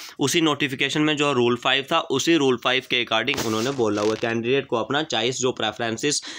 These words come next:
जिसको अलॉटमेंट बोलते हो वो यूटी डिस्ट्रिक्ट में होगा,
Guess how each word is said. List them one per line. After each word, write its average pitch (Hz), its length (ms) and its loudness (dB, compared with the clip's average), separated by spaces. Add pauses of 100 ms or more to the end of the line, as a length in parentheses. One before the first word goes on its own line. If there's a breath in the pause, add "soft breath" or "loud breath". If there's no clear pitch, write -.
(140 loud breath)
जिसको 123 240 0
अलॉटमेंट 120 480 2
बोलते 113 320 2
हो 151 80 2
वो 147 120 0
यूटी 120 360 2
डिस्ट्रिक्ट 117 380 -2
में 139 120 2
होगा, 139 360 0